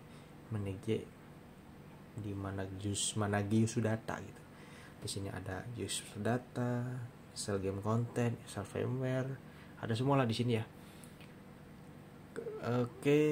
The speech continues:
karena saya export file, ini kit kita udah diekspor gitu.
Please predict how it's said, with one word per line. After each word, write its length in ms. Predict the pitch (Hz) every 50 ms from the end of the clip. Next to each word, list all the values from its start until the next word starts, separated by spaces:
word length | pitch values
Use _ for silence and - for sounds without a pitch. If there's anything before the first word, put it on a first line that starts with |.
| 151 151 151 151 143 127 - - - - - - - -
karena 240 | - 117 113 117 117
saya 420 | 113 - 113 113 113 110 113 113 113 113 113 113 113 113 113 113 113 - -
export 480 | 110 113 - - - - 110 101 - - - - - - - -
file, 560 | - - - 60 60 67 71 - - 50 57 - - - - - - - - - - - - - - - - - - - - - - - - - - - - - - - - - - - - - - - -
ini 80 | 120 135 135
kit 120 | - - -
kita 320 | - - - - 147 151 - - - -
udah 400 | 117 110 107 101 101 95 - -
diekspor 480 | - 110 127 135 - - - - 120 - -
gitu. 220 | - - - 120